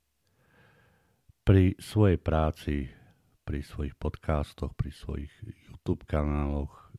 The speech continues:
YouTube videách sa snažím niečo kvalitné, niečo zaujímavé a prospešné priniesť pre veľmi špecifickú skupinu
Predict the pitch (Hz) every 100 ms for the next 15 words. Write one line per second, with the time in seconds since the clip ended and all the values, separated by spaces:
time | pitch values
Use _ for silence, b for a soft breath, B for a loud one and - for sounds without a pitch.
0 | _ - 80 82 - 76 78 76 78 76
1 | 76 - _ _ B B B B B -
2 | 82 - 95 95 98 92 - - 85 87
3 | - 87 - _ - - - 82 80 78
4 | - 71 69 - - 78 - 76 69 80
5 | 80 78 78 76 - - - 76 - 76
6 | - 78 76 - B B B _ - 78
7 | 82 80 82 - - _ b b b b
8 | b - 87 80 - _ 95 113 110 95
9 | 90 - 87 80 - - - - - -
10 | 78 73 76 73